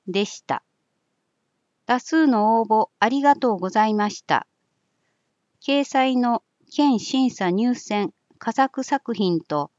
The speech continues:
本市審査優秀作品については、三月二日月曜から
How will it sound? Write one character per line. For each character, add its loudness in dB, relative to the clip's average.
本 2
市 -6
審 -2
査 -4
優 -2
秀 -6
作 -4
品 -2
に 0
つ -8
い -6
て -4
は、 -2
三 2
月 -4
二 -10
日 -2
月 -6
曜 0
か 0
ら 0